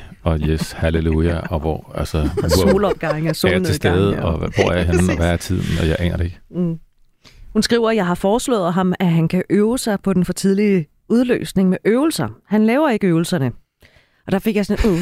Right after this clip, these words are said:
Speaker 2: uh, jeg fik sådan lidt tics, fordi jeg, jeg, jeg kan næsten sætte mig i hans sted, når jeg bliver påduttet noget.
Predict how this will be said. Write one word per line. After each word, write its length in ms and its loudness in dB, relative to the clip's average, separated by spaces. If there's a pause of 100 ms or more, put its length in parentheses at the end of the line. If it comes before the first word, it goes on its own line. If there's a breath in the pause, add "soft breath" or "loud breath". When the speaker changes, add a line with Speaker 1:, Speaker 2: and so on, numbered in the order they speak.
Speaker 2:
uh, 100 2
jeg 100 0
fik 160 0
sådan 120 0
lidt 140 2
tics, 280 -2
fordi 280 0
jeg, 240 0
jeg, 160 2 (140)
jeg 240 -2
kan 120 2
næsten 300 0
sætte 240 -2
mig 120 0
i 20 0
hans 200 0
sted, 260 0 (300 loud breath)
når 120 0
jeg 180 2
bliver 160 0
påduttet 540 0
noget. 320 2